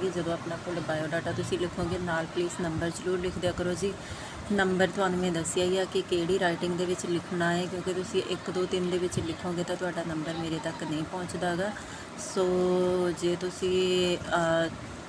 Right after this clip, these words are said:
ਜਿਹੜੇ ਅੱਖਰਾਂ ਦੇ ਵਿੱਚ ਤੁਸੀਂ ਆਪਣਾ ਡਾਟਾ ਲਿਖਦੇ ਹੋ ਉਹਦੇ ਵਿੱਚ ਲਿਖੋਗੇ ਤਾਂ ਤੁਹਾਡਾ ਨੰਬਰ ਜ਼ਰੂਰ ਪਹੁੰਚੇਗਾ ਜੀ, ਹੈ ਨਾ। ਸੋ ਜੋ ਆਪਣੇ ਕੋਲੇ ਅੱਜ ਡਾਟੇ ਆਏ ਹੋਏ ਨੇ, ਹੈ ਨਾ, ਬਹੁਤ ਜਣੇ ਬੋਲਦੇ ਨੇ ਕਿ ਮੈਡਮ ਸਕਰੀਨ 'ਤੇ ਲਿਖ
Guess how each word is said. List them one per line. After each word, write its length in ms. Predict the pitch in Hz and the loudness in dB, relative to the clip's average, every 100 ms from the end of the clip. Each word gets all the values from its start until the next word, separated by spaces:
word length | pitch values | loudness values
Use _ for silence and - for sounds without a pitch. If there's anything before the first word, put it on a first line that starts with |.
| - - | -8 0
ਜਿਹੜੇ 360 | 196 185 202 208 | 2 4 4 4
ਅੱਖਰਾਂ 320 | - 202 196 | 4 4 4
ਦੇ 120 | 196 | 2
ਵਿੱਚ 140 | 175 | 0
ਤੁਸੀਂ 300 | - 175 - | 0 -4 -2
ਆਪਣਾ 240 | 170 175 175 | -2 0 0
ਡਾਟਾ 300 | 170 147 180 | 2 0 0
ਲਿਖਦੇ 360 | 180 180 180 | 0 -2 0
ਹੋ 140 | 190 180 - | 0 0 0
ਉਹਦੇ 240 | 175 196 | 4 4
ਵਿੱਚ 240 | 185 - | 4 2
ਲਿਖੋਗੇ 480 | 180 175 - 185 202 254 - - - - - | 0 0 0 -2 -2 -4 -8 -10 -10 -10 -6
ਤਾਂ 80 | 180 | -2
ਤੁਹਾਡਾ 260 | 185 170 170 | 0 0 0
ਨੰਬਰ 300 | 165 156 170 | 0 0 0
ਜ਼ਰੂਰ 320 | 165 156 151 - | 0 -2 -2 -2
ਪਹੁੰਚੇਗਾ 400 | 151 156 151 151 | -4 -4 -4 -4
ਜੀ, 220 | 147 170 | -4 -4
ਹੈ 120 | 175 | -2
ਨਾ। 140 | 185 214 - - - - - - - - | -4 -6 -8 -10 -8 -8 -8 -10 -8 -2
ਸੋ 120 | 220 214 | 2 2
ਜੋ 260 | 196 202 | 4 4
ਆਪਣੇ 240 | 202 196 196 | 4 2 0
ਕੋਲੇ 280 | 196 202 | 2 4
ਅੱਜ 180 | 196 190 | 4 2
ਡਾਟੇ 400 | 185 165 156 180 | 4 4 4 4
ਆਏ 160 | 175 170 | 4 4
ਹੋਏ 220 | 190 165 | 2 2
ਨੇ, 140 | 170 | 2
ਹੈ 100 | 185 | 0
ਨਾ, 120 | 180 190 | 0 2
ਬਹੁਤ 280 | 196 202 | 4 4
ਜਣੇ 220 | 196 208 214 | 2 2 2
ਬੋਲਦੇ 360 | 196 190 185 | 4 4 4
ਨੇ 100 | 190 | 0
ਕਿ 120 | 185 | 0
ਮੈਡਮ 240 | 196 196 208 | 0 0 0
ਸਕਰੀਨ 380 | 214 180 190 170 | -2 2 2 2
'ਤੇ 120 | 175 | 0
ਲਿਖ 140 | 170 | -2